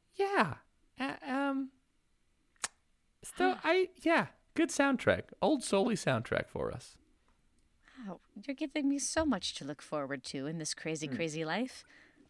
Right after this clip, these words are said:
Speaker 2: I can't wait to
Speaker 1: Thank
Speaker 2: see
Speaker 1: you.
Speaker 2: Glass Onion.
Speaker 1: Also, Daniel Craig, delightful. Very charming.
Speaker 2: Oh, good. Is Jamie Lee Curtis in this one? I didn't see the original, so maybe she dies. I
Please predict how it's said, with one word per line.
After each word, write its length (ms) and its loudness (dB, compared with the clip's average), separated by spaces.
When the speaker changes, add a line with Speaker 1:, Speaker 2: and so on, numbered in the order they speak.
Speaker 2:
I 20 -10
can't 260 -2
wait 140 -2
to 80 0
Speaker 1:
Thank 120 4
Speaker 2:
see 80 2
Speaker 1:
you. 40 0
Speaker 2:
Glass 260 -2
Onion. 300 -8
Speaker 1:
Also, 300 6
Daniel 300 4
Craig, 320 2
delightful. 540 4
Very 280 0
charming. 420 -2
Speaker 2:
Oh, 140 -6
good. 320 4
Is 160 2
Jamie 280 2
Lee 140 -4
Curtis 420 2
in 120 0
this 200 -4
one? 280 -4
I 100 4
didn't 220 2
see 200 2
the 200 2
original, 420 0
so 220 -2
maybe 400 0
she 180 -2
dies. 580 -4
I 220 0